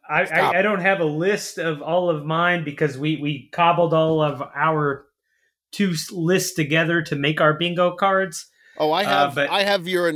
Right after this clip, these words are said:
Speaker 2: I have your list here.
Speaker 1: Well, uh, the one that, that, uh, I missed on that is very frustrating and I think would have happened if we weren't having all the shipping issues, uh, the hint of lime Tostitos Locos Taco
Speaker 2: Oh,
Speaker 1: remains,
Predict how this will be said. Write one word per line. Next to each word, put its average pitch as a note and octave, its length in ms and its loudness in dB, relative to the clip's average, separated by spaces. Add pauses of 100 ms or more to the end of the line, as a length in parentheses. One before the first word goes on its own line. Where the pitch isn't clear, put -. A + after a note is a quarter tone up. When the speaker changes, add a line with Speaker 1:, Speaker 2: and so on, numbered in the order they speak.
(120)
Speaker 2:
I D3+ 140 0
have D#3+ 180 -2
your C#3+ 100 -2
list A2 260 -4
here. G2 380 -6 (120)
Speaker 1:
Well, C#3+ 280 0
uh, D3+ 240 2
the E3 140 0
one G3 280 2
that, D3+ 320 0
that, C3+ 260 -2 (140)
uh, B2+ 460 -2 (320)
I D3+ 160 -2
missed D#3+ 400 -2
on C#3+ 300 0
that A#2+ 160 -10
is - 420 -12
very D#3 360 0
frustrating A2+ 760 -8
and A2+ 100 -8
I A#2+ 60 -6
think B2+ 280 -4
would D3 260 0
have A#2 120 -4
happened A2+ 540 -6
if A2 140 -14
we B2 120 -14
weren't A#2 280 -12 (520)
having B2+ 300 -4
all A2+ 200 -4
the G2+ 180 -16
shipping D3 500 -4
issues, C3 720 -6 (360)
uh, A#2+ 180 2
the A2 200 -4
hint D3+ 400 -2
of A2+ 120 -6
lime A#2+ 320 -2
Tostitos A2+ 680 -10
Locos G#2+ 440 -6
Taco B2+ 540 -2
Speaker 2:
Oh, F2+ 40 -10
Speaker 1:
remains, A2+ 640 -6